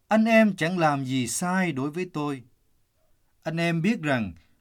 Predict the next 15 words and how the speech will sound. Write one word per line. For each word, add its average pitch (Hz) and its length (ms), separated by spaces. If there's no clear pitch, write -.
ấy 190 220
là 220 200
vì 127 300
thân 202 220
thể 120 260
đau 180 280
yếu 196 440
mà 107 260
lúc 180 240
đầu 123 380
tôi 185 160
đã 117 140
công 180 320
bố 165 280
phúc 240 140